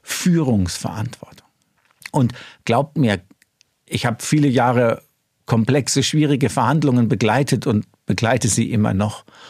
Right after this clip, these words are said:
Und der Verhandlungsführer, dort die Person in der Führungsrolle,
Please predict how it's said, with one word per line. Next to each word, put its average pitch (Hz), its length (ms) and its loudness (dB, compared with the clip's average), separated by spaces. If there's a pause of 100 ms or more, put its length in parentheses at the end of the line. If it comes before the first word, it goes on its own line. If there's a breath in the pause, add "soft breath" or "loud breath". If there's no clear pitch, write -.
(120)
Und 110 180 0
der 117 120 2
Verhandlungsführer, 123 1400 0 (320)
dort 135 400 -4
die 113 80 0
Person 123 540 0
in 139 220 0
der 123 120 2
Führungsrolle, 120 840 -2